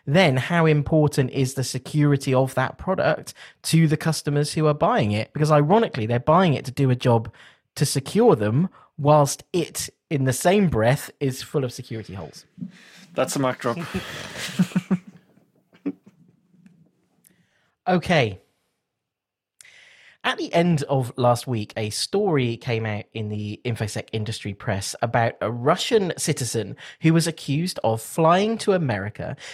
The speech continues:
Speaker 1: in a bid to bribe a Nevada company employee to infect their boss's I T network with ransomware. Now, as it stands, that's quite an interesting story in itself, like flying all the way from Russia,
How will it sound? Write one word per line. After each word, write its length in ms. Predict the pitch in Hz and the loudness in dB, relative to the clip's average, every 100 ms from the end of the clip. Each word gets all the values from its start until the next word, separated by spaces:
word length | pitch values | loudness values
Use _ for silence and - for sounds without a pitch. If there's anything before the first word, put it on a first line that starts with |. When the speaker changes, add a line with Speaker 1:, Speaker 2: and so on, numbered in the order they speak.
| - | -6
Speaker 1:
in 100 | 147 | 2
a 40 | 143 | 2
bid 520 | 135 143 98 117 127 - - | 2 0 0 -2 -6 -16 -12
to 120 | 135 | -10
bribe 680 | 120 131 135 143 180 208 - | -6 0 4 4 4 2 0
a 80 | 143 | 0
Nevada 800 | 135 131 123 147 175 202 220 220 | 4 4 4 4 6 4 2 -2
company 580 | - - 156 - 139 131 | -2 -2 -2 0 -2 -2
employee 840 | - 123 120 - 117 107 98 113 127 - - | -2 -2 -4 -4 -4 -4 -6 -8 -12 -16 -12
to 160 | - 143 | 0 2
infect 840 | 135 - - 226 190 62 - - | 2 -2 -6 -2 0 -2 -10 -2
their 160 | 123 | 0
boss's 460 | 117 156 160 175 160 | 2 0 0 -2 -2
I 200 | - 123 | 2 2
T 360 | 123 - 110 110 127 | 0 -4 -4 -6 -6
network 480 | 107 110 107 - - | -8 -6 -8 -8 -10
with 240 | 117 113 - _ - | -6 -6 -6 _ -4
ransomware. 500 | 240 - 120 85 87 _ - - - | -4 -2 -4 -4 -12 _ -18 -12 0
Now, 200 | 214 190 - _ - | 2 2 -4 _ -2
as 140 | 247 | 0
it 140 | 233 | 0
stands, 400 | - - 190 113 | -2 2 2 2
that's 160 | 123 - | 0 -2
quite 180 | - 147 | 0 0
an 120 | 117 | 0
interesting 560 | - 147 - 135 - 127 | 2 2 2 0 0 -4
story 480 | - 135 117 113 110 - - - | -2 0 2 2 0 -10 -14 -4
in 100 | 113 | -2
itself, 540 | - - 277 151 - | -2 -2 2 2 0
like 140 | - - - | -8 -8 -16
flying 460 | - 117 107 139 | -4 2 4 6
all 160 | 160 180 | 6 4
the 60 | 185 | 6
way 120 | 214 | 2
from 220 | 208 262 | 2 -2
Russia, 400 | 147 - 160 214 | 0 -2 -2 -2